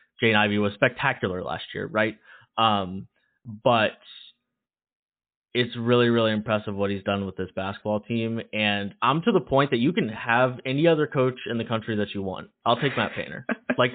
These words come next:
Speaker 1: like, literally, if, if I was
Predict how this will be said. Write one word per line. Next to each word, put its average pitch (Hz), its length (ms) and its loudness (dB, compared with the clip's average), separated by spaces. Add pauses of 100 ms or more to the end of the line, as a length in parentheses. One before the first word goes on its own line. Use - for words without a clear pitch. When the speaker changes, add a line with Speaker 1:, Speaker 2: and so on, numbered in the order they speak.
Speaker 1:
like, 143 240 2
literally, 143 580 2 (420)
if, 139 180 2 (340)
if 127 160 0
I 127 220 6
was 160 360 2